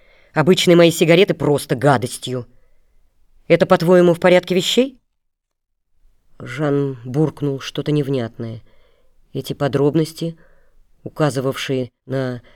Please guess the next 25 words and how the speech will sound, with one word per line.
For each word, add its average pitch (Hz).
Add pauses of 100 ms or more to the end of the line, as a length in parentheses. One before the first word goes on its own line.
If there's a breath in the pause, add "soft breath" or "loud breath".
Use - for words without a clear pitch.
(220 soft breath)
психический 127
надлом, 123 (440 soft breath)
коробили 151
его 135
больше, 135
чем 135
любые 135
непристойные 135
подробности. 139 (800)
И 135
он 127
в -
последний 156
раз 151
попытался 127
найти 123 (240 soft breath)
логическое 127
объяснение. 113 (1120)
"А 127
как 139
с -
Элоизой?" 160 (1200)
"Что -
с -
Элоизой?" 147